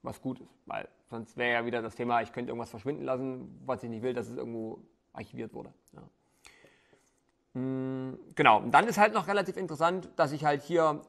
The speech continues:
diese ganzen Archive habe. Jetzt nehme ich halt mal meins, weil alles andere wäre datenschutztechnisch doch sehr bedenklich. Und in diesem Archiv werden, je nachdem, aus welcher Quelle die Mails stammen, das hat ein bisschen damit zu tun, ob ich über I map abhole oder ob ich über ActiveSync abhole,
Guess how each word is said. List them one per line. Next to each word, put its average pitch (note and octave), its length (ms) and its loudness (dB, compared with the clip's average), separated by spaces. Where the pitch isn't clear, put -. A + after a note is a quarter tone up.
diese C#3+ 160 -2
ganzen C3+ 260 -2
Archive G3+ 380 -4
habe. C4+ 240 -2
Jetzt B2+ 220 -10
nehme C3+ 140 -4
ich B2 80 -6
halt B2 120 -4
mal A#2+ 140 -6
meins, C#3 420 -2
weil B2+ 260 -2
alles B2 220 -6
andere B2+ 380 -8
wäre A#2 380 -6
datenschutztechnisch B2+ 960 -10
doch C3 160 -12
sehr - 160 -12
bedenklich. F#3+ 520 -8
Und D#3 240 4
in D#3 80 2
diesem E3 180 0
Archiv F3+ 640 -2
werden, F3 520 4
je F3 100 6
nachdem, F#3 380 6
aus E3 160 0
welcher D#3+ 260 4
Quelle F3 560 4
die D3 140 -4
Mails F3 340 4
stammen, F3+ 380 2
das D3 120 -4
hat D3+ 140 0
ein D3 80 -4
bisschen D#3 240 -6
damit D3+ 160 0
zu D3 80 -12
tun, D#3+ 160 0
ob C#3+ 80 0
ich C#3+ 80 -8
über D3 240 2
I E3 60 2
map F3 140 0
abhole D#3+ 380 2
oder C#3 220 2
ob C3+ 120 -4
ich D3 100 -6
über C3+ 160 -4
ActiveSync C#3 420 -4
abhole, D#3+ 460 0